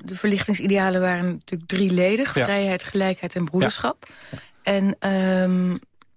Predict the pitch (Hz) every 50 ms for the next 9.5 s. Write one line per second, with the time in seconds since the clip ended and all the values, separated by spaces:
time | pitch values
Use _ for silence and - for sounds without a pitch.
0 | - - - 170 175 180 - 208 202 - - - 208 214 208 208 202 196 180 -
1 | 214 214 226 226 214 185 196 185 170 175 165 185 180 170 - - 175 170 170 170
2 | 180 202 - - 190 190 190 185 180 - - - _ _ - - - 175 170 190
3 | 185 185 185 185 180 - 190 185 180 180 175 165 156 170 170 - - 170 165 180
4 | 196 - - - 254 330 _ _ _ _ _ _ - - - - _ _ - -
5 | 196 190 190 185 - - 185 180 180 - - - 214 202 202 202 202 - 202 196
6 | - 190 185 180 180 226 240 240 220 - - - 196 190 - - - - - -
7 | - - - 156 190 202 202 - 214 202 185 - - 196 202 202 175 196 190 196
8 | 196 196 - 190 190 190 185 175 190 190 - - - 190 190 165 175 180 180 190
9 | 208 226 254 269 - 226 - - - 254